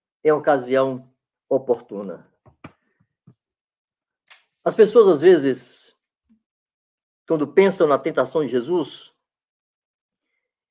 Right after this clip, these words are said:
e ao lermos aqui que ele foi tentado em todas as coisas,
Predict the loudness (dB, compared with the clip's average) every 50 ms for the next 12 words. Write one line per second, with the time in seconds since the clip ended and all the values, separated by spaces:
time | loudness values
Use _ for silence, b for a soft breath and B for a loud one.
0 | _ _ _ _ -6 0 2 4 4 6 6 6 6 6 4 4 4 2 2 0
1 | 0 -2 -2 -4 -6 -4 -4 -6 -4 -4 -4 -4 -4 -4 -6 -4 -2 0 0 0
2 | 0 -2 -6 -6 -4 -4 -2 -2 -2 -4 -4 -4 -4 -6 -4 -2 0 0 0 0
3 | -2 -6 -8 -8 -12 -20 -20 -20 _